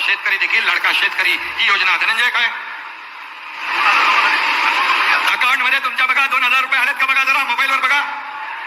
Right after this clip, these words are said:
आले काय? बघा, हे सरकारचं काम. आम्ही बटन दबाया, पैसे डायरेक्ट अकाउंट में, बटन दाबलं खात्यात पैसे, हे सरकारचं काम आहे. त्यामुळे माझ्या शेतकरी बांधवांनो,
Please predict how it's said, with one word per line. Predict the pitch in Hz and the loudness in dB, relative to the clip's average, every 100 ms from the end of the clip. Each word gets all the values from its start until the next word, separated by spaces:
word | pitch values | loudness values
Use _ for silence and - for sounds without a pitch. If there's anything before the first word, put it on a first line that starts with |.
| - - - | -10 -6 -2
आले | 254 302 | 2 4
काय? | 330 - - - - - - - - - - - - - - - - | 2 0 -4 -10 -10 -10 -10 -12 -14 -16 -18 -16 -12 -6 -2 2 4
बघा, | 247 269 247 | 4 4 4
हे | 269 254 | 2 0
सरकारचं | 247 269 269 269 | -2 -2 -2 -2
काम. | 269 262 247 - - - - - | -2 -2 -2 -6 -12 -14 -10 -2
आम्ही | 240 285 269 233 - - - - - - - - - - - | 2 4 2 0 -6 -12 -14 -16 -16 -16 -14 -14 -14 -6 -2
बटन | 330 302 | 0 2
दबाया, | 294 285 311 294 | 2 2 2 0
पैसे | 277 269 311 | -2 -2 0
डायरेक्ट | 277 285 269 | 0 0 0
अकाउंट | 233 - | -2 -4
में, | - - - - - - - - | -4 -12 -12 -16 -16 -18 -18 -6
बटन | - - 311 277 | -2 2 2 2
दाबलं | 277 294 311 311 - | 2 2 2 2 -2
खात्यात | - 277 | -2 -4
पैसे, | 277 - - - - - - - | -2 -4 -4 -10 -12 -18 -10 -2
हे | - | 0
सरकारचं | - - 202 190 | 0 0 0 2
काम | 175 156 | 2 2
आहे. | - - - - | 0 -2 -4 0
त्यामुळे | 180 190 | 2 2
माझ्या | 190 180 190 | 2 2 2
शेतकरी | - - - | 0 0 0
बांधवांनो, | - - - 247 | 2 2 2 2